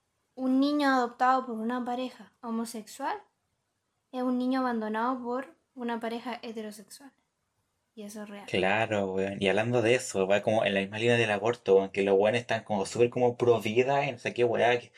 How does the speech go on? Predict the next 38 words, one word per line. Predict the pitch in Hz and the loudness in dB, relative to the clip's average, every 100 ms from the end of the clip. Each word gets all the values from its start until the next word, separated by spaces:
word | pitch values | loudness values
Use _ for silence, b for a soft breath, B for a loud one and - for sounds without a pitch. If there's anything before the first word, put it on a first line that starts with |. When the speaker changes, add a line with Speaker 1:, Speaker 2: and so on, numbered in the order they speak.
| B B | B B
Speaker 2:
se | - 104 | -10 -4
preocupan | 117 - 135 127 | -4 -2 -2 2
de | |
los | 120 104 | 2 2
niños | 110 120 131 | -4 -2 -2
y | 131 | -4
no | |
sé | 120 107 | -2 0
qué | 110 | 0
weá, | 113 127 127 B B B - | 4 4 2 B B B 2
pero | 107 | 2
cuando | 110 107 | 4 2
están | - 131 | 4 4
los | 120 | 4
niños | 113 117 | 0 0
en | 123 | 0
el | |
escenario, | 123 101 101 120 | 0 0 2 6
weón, | 120 | 6
a | 117 | 4
ellos | 120 | 0
les | 104 | -2
importa | 104 107 123 | -6 -4 -4
un | 120 | -2
pico, | - 123 - 98 | 0 2 6 6
weón. | 95 98 98 | 4 0 -2
Si | 98 | 0
lo | 101 | 0
que | 101 | 2
les | 101 | 0
importa | - 117 127 127 | -2 -2 4 6
era | 123 - | 6 4
como | - 110 | -2 -2
estar | 101 113 | -2 -2
sobre | 120 104 | -2 6
cuerpo | 120 120 101 | 6 6 -2
ajeno | 98 107 95 | 0 -2 -2
nomás. | 92 92 92 | -4 -6 -8